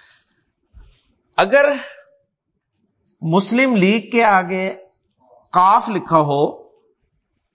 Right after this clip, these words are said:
تو بھی آپ کو پارٹی کا پتہ چل جاتا ہے۔ اور کچھ عرصے پہلے دو ہی تھے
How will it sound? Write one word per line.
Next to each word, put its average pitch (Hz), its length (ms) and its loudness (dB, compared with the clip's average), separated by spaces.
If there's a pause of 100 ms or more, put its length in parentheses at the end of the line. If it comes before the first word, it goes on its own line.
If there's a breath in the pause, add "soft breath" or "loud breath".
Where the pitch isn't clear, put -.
(1120)
تو 170 140 0
بھی 190 120 2
آپ 185 160 2
کو 208 100 -2
پارٹی 180 240 -2
کا 185 160 -2
پتہ 180 140 -4
چل 170 160 -6
جاتا 175 320 -2
ہے۔ 170 80 -16 (1200)
اور 147 320 0 (1120)
کچھ 170 220 -2
عرصے 160 220 0
پہلے 165 180 4
دو 143 160 4
ہی 170 140 2
تھے 147 220 -2